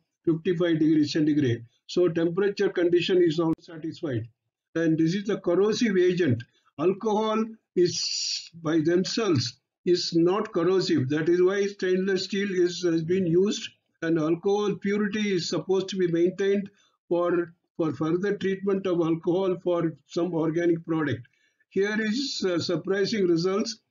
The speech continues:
The purity as per specification of the alcohol is ninety-one point nine six, but, uh, the actual used is ninety-one point three. That may, may not look very, uh,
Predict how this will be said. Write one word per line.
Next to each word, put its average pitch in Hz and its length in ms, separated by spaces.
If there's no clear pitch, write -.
The 160 120
purity 214 720
as 170 200
per 190 200
specification 185 1000
of 165 160
the 175 100
alcohol 170 580
is 175 260
ninety-one 185 640
point 175 340
nine 165 260
six, 160 380
but, 160 180
uh, 160 220
the 156 240
actual 202 440
used 185 480
is 175 220
ninety-one 185 640
point 170 340
three. 165 320
That 165 260
may, 180 400
may 170 180
not 208 240
look 202 260
very, 180 420
uh, 156 240